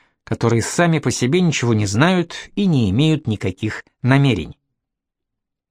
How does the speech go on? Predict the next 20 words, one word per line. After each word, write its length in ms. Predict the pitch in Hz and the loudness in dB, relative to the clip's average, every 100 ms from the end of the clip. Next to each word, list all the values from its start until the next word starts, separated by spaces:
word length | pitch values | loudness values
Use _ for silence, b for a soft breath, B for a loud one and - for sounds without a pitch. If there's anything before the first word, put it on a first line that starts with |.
| _ | _
Они 260 | 135 156 202 | 2 2 2
производят 840 | - 165 147 127 160 160 170 - - | 2 2 4 2 0 2 0 -4 2
то 140 | 180 | 2
действие, 600 | 107 147 214 - - 202 | 4 2 0 -2 -2 -2
которое 520 | - 120 175 170 165 | 0 0 2 2 2
мы 160 | 143 156 | 2 2
наблюдаем — 640 | 143 131 107 104 208 202 - b b b | 2 2 2 2 2 0 -4 b b b
без 280 | 110 147 220 | 0 0 0
всякой 440 | - - 160 165 160 | -4 -2 0 0 0
определённой 640 | 117 113 104 120 127 107 | 0 0 2 2 2 0
цели, 360 | - 101 98 - B B B B B B B | 0 0 0 -4 B B B B B B B
а 60 | |
потому 280 | 202 - 240 | -2 2 4
не 100 | 214 | 2
способны 560 | - - 123 196 190 180 | 0 -2 0 2 2 0
совершить 500 | - 123 - 135 127 | 0 -2 0 -2 0
ошибку. 400 | 107 - - - _ _ _ _ _ _ _ _ _ _ _ - | -2 -6 -10 -20 _ _ _ _ _ _ _ _ _ _ _ -12
Скорее, 540 | - - 151 170 160 - | -10 0 2 4 2 0
восхитительной 1000 | 107 143 - - 151 - 196 - 160 147 | 0 0 0 0 0 0 -4 0 0 0
случайностью 760 | - 127 117 208 190 98 - | 0 -2 0 0 0 -2 -8